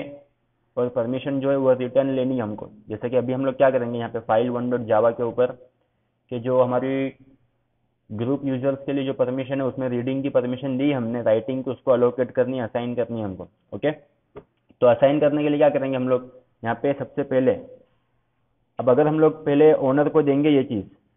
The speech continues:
मतलब जो main users है उसको, तो उसके लिए हम लोग यहाँ पे यू का यूज़ करेंगे। ओके,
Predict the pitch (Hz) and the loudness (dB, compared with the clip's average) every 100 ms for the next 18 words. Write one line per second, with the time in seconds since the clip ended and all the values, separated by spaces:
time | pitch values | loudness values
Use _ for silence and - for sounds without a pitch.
0 | _ _ - 113 127 123 131 123 139 135 | _ _ -8 -2 -2 0 0 0 0 -2
1 | 123 139 139 131 - 135 120 113 143 135 | 0 -2 -2 -4 -4 -6 -6 -4 -2 -2
2 | 135 135 135 131 117 123 135 139 139 143 | -2 -2 -2 -2 -4 0 2 2 2 -2
3 | 143 143 147 147 - _ _ _ _ _ | -2 0 -2 -4 -10 _ _ _ _ _
4 | 104 147 | -6 -2